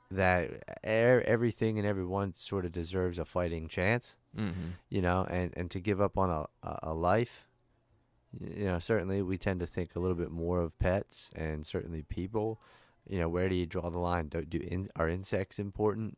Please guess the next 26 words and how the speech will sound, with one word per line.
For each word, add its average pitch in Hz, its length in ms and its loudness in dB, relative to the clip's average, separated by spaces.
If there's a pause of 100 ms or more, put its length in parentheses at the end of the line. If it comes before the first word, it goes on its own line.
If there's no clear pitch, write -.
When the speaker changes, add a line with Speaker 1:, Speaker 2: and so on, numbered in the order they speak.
Speaker 1:
You 95 100 -2
know 98 80 2
what 92 100 0
I 95 40 0
mean? 98 220 0
Do 87 100 -6
we 82 80 -6
care 90 220 0
about 85 260 0
every 85 340 -4
ant's 90 440 -6
life 107 320 4
and 101 100 -2
things 113 180 0
like 110 100 -2
that? 110 100 -4 (300)
You 107 140 0
know, 85 220 0 (380)
but 98 280 6
I, 92 140 2 (100)
I 90 140 0
do 101 280 2
concur 82 680 0
that, 80 320 0
like, 73 340 -4 (1160)
that 95 140 -2